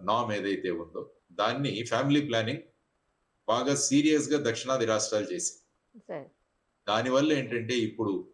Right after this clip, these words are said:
Speaker 1: వీళ్ళు అంటున్నది ఏంటంటే, మీరు కేవలం జనాభా లెక్కల మీద ఇస్తే ఇప్పుడు మా సీట్లు తగ్గిపోతాయి, లేకుంటే ఆ రేషియో ఏదైతే ఉందో దానిలో మాకు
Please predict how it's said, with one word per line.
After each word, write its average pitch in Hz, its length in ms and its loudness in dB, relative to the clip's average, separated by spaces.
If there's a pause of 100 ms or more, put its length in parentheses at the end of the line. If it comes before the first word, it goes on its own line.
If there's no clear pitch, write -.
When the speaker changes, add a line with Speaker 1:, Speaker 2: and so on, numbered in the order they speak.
Speaker 1:
వీళ్ళు 98 180 -4
అంటున్నది 113 400 0
ఏంటంటే, 98 440 -2
మీరు 135 640 -2
కేవలం 139 560 2
జనాభా 131 460 2
లెక్కల 123 380 0
మీద 117 200 -2
ఇస్తే 104 400 -2
ఇప్పుడు 123 760 0 (440)
మా 107 160 2
సీట్లు 120 540 -2 (220)
తగ్గిపోతాయి, 123 760 2
లేకుంటే 120 800 -2 (360)
ఆ 104 200 2
రేషియో 180 440 2
ఏదైతే 139 400 2
ఉందో 117 360 0
దానిలో 117 440 0
మాకు 110 340 -2